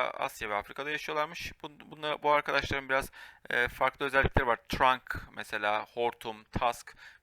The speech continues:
fil dişi ve biggest land animal olmaları, e, en çarpıcı ve ayırt edici özelliklerinden. Yani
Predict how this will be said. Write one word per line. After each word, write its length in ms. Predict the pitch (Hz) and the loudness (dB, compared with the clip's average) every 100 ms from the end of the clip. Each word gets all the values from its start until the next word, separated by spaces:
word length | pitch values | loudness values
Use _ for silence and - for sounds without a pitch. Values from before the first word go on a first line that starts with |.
| _ | _
fil 320 | - 127 110 | -12 -12 -12
dişi 400 | 113 - 123 135 - _ - | -12 -10 -10 -10 -14 _ -12
ve 180 | 131 139 | -12 -10
biggest 360 | 139 143 - | -10 -12 -6
land 200 | 135 131 | -4 -4
animal 400 | - 127 117 110 | -4 -4 -4 -8
olmaları, 720 | 98 110 107 107 107 131 160 - _ - | -6 -6 -6 -6 -4 -2 -4 -6 _ -10
e, 100 | 113 110 110 110 110 - - | -4 -4 -2 -4 -6 -12 -6
en 220 | 131 135 | -4 -4
çarpıcı 460 | - 117 107 123 | -2 -2 -2 -6
ve 80 | 127 | -6
ayırt 320 | - 117 117 | -4 -4 -4
edici 240 | 107 104 131 | -8 -8 -6
özelliklerinden. 520 | 113 110 107 107 104 | -4 -4 -4 -6 -6
Yani 300 | 107 107 104 | -6 -6 -8